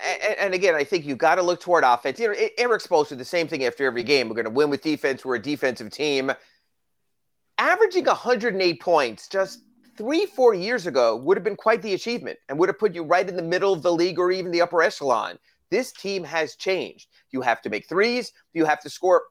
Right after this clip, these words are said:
at least a hundred and fifteen, it seems, a night in order to be competitive. The Heat aren't that. I can't tell you why the three-point shooting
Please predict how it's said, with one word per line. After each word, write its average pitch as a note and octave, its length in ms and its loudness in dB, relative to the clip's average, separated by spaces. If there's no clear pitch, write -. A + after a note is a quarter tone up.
at E3 80 -8
least A3 340 -6
a - 80 0
hundred F3+ 280 -4
and F3 120 -10
fifteen, B3 520 -4
it D3+ 140 -2
seems, C3 380 -4
a C#3+ 80 0
night B2 440 0
in D3+ 140 0
order D#3+ 280 4
to E3+ 160 -2
be D3+ 120 0
competitive. C#3 600 -2
The C#3+ 120 -4
Heat F3+ 200 -4
aren't D3 240 4
that. C3+ 280 2
I C#3 80 -2
can't E3 360 -6
tell E3+ 140 -2
you D#3+ 120 -2
why C3+ 260 4
the C3+ 140 -2
three-point C3+ 440 -4
shooting C3+ 360 -4